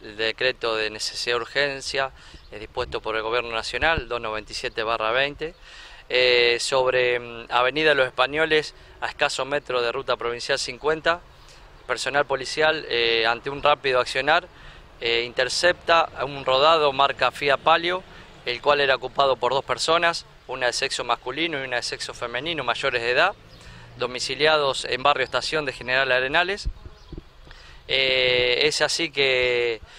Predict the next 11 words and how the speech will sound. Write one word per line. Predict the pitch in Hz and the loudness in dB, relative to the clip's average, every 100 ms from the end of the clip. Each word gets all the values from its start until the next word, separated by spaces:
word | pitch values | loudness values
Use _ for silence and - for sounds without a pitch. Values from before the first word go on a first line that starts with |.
| - | -18
se | - - | -8 -6
procede | 120 127 - 156 151 143 135 127 | -2 -2 2 4 4 4 4 4
a | 123 120 117 117 113 | 6 6 6 4 4
realizar | 120 123 - 147 | 2 -2 0 0
el | 143 | 0
protocolo | 123 120 123 147 147 131 | -4 -4 -2 0 2 2
de | 120 | 2
bioseguridad, | 123 123 127 123 131 156 175 | -2 -4 -4 -4 0 2 0
teniendo | 127 127 127 | -4 -6 -8
en | 123 | -6
cuenta | 139 147 143 131 | -2 0 2 0